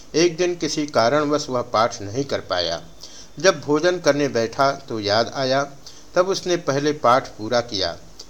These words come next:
फिर भोजन प्रारंभ किया। उसके सामने गरम भोजन रखा है।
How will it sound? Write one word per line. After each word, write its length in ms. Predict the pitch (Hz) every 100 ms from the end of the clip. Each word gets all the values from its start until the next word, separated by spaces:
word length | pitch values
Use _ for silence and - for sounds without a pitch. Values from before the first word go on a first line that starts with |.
| -
फिर 120 | 170
भोजन 420 | 139 135 143 165
प्रारंभ 500 | 160 110 107 123 117 98
किया। 260 | 90 87 - - - - -
उसके 300 | 160 165 208
सामने 460 | 196 170 170 175 175
गरम 340 | 131 151 170
भोजन 380 | - 135 143 135
रखा 300 | 110 - 135
है। 240 | 139 135